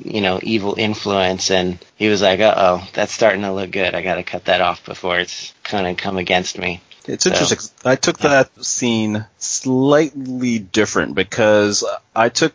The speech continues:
Speaker 2: the father's warning almost as a sign of the fear within the father. "Oki, you've gone out and tried to kill these two brothers, and you haven't been successful, and now you've put our whole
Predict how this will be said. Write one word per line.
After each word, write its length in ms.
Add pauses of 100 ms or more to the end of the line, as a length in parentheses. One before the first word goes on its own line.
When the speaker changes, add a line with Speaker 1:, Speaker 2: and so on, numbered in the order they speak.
Speaker 2:
the 120
father's 720
warning 460
almost 640 (120)
as 140
a 80
sign 260
of 120
the 120
fear 520
within 580
the 120
father. 920 (240)
"Oki, 280
you've 260
gone 280
out 260
and 440 (100)
tried 320
to 100
kill 240
these 240
two 180
brothers, 680 (160)
and 480
you 80
haven't 320
been 120
successful, 520
and 140
now 120
you've 260
put 160
our 120
whole 1120